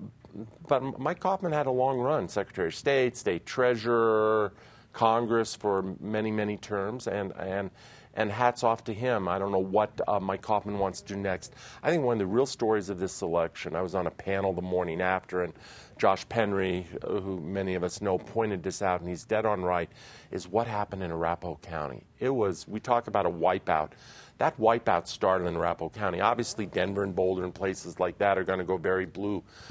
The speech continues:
Arapahoe County is as blue as can be. Even the popular Republican countywide elected officials, uh, got beat. Uh, you are better off running as a Republican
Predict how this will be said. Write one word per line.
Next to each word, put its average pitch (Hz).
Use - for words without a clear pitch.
Arapahoe 131
County 120
is 110
as 101
blue 131
as 120
can 104
be. 95
Even 127
the 104
popular 92
Republican 104
countywide 110
elected 92
officials, 85
uh, 95
got 98
beat. 92
Uh, 90
you 120
are 113
better 127
off 120
running 117
as 95
a 95
Republican 98